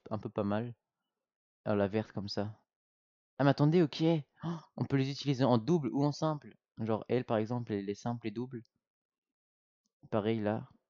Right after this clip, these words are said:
Oh, ça, c'est incroyable. Oh, celle-là, la pioche Bambi en bleu. Ouah, magnifique. On va relancer la, on va reload la page. Ok, ben, je crois, en vrai, je crois qu'on a fait le tour. Je remonte vite fait, hop.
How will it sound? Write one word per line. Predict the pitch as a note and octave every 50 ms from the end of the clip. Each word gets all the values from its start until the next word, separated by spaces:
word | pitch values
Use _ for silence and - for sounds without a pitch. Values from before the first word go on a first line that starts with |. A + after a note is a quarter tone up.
| _ -
Oh, | G#2+ A2 A2
ça, | - - A2
c'est | - - G#2
incroyable. | G2 F#2+ - - G#2 F#2+ F2+ F2 F2+ - -
Oh, | - G#2
celle-là, | G#2 - A2+ G#2 G#2 G#2+ G#2
la | G#2 G2+
pioche | - - A#2 G#2 F#2+
Bambi | G#2 G2+ G2+ G2+
en | G#2 G2+
bleu. | G2 F#2+ G2 G#2 A#2 - _ _ _ _ _ _ _ _ _ _ _ _ _ _ _ -
Ouah, | - G#2 G#2 G2+ F#2+ F#2 F2+
magnifique. | F#2 F#2+ F#2+ F#2+ G2 - - - _ - - _ _ _ _ _ _ _ _ _
On | - A2
va | G#2 G#2
relancer | G#2 G#2 G#2 - -
la, | G2+ - _ _ _ _ _ -
on | G#2+
va | G#2 G#2
reload | G#2+ G#2 G2+ G2
la | G2+ F#2+
page. | - - G#2 G#2+ A2+ A2 G#2+ - _ _ _ _ _ _ _ _ _ _ _ _ _ -
Ok, | G2+ - - G2+ G2+
ben, | G2 G2+ G2+
je | - -
crois, | - - C3+ C3
en | B2+ A#2+
vrai, | G#2+ G#2+ B2+ C#3 D3+ D#3 _ _ _ _ _ _ _ _ _ _ _ _ -
je | - -
crois | - C3
qu'on | B2+
a | A#2
fait | - - A2
le | G2+
tour. | - - - B2 C3 A#2 A2 - - _ _ _ _ _ _ _ _ _ _ _ _ _ _ _ - _ _ _ _ _ _ - -
Je | A#2 G#2+
remonte | A2 G2+ G#2+ A2 G#2+ G#2
vite | G#2+ G#2 -
fait, | - - G#2+ G#2+ G#2+ A2
hop. | G#2+ G#2 G#2+